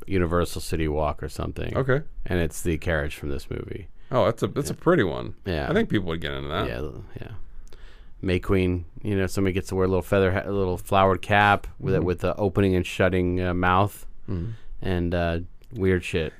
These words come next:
Speaker 2: You know
Speaker 1: People
Speaker 2: what I could, you know what I, here's, here's what the restaurant you could do. You could have people, have a place,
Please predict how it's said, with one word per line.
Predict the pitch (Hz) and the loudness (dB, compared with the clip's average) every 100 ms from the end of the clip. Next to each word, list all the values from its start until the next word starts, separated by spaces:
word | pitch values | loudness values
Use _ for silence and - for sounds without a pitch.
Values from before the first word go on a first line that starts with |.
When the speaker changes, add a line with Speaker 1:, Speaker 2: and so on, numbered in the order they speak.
| - | 2
Speaker 2:
You | 226 | 6
know | |
Speaker 1:
People | |
Speaker 2:
what | 269 | 10
I | 156 | 10
could, | 147 - | 8 6
you | 127 156 | 8 10
know | |
what | 147 135 110 | 12 10 10
I, | |
here's, | 139 175 135 113 | 8 8 8 4
here's | 151 131 | 6 6
what | 113 | 4
the | 107 | 8
restaurant | 120 160 113 87 | 8 8 6 4
you | |
could | 85 87 | 0 -4
do. | 82 85 78 | -2 -2 -2
You | 90 110 | -2 0
could | 110 98 - - | 0 0 -6 0
have | 107 113 - | 6 8 6
people, | - 107 110 101 92 80 101 | 0 2 4 4 4 0 2
have | 113 | 2
a | 117 | 2
place, | - 101 92 87 - - | 2 4 4 2 -4 -12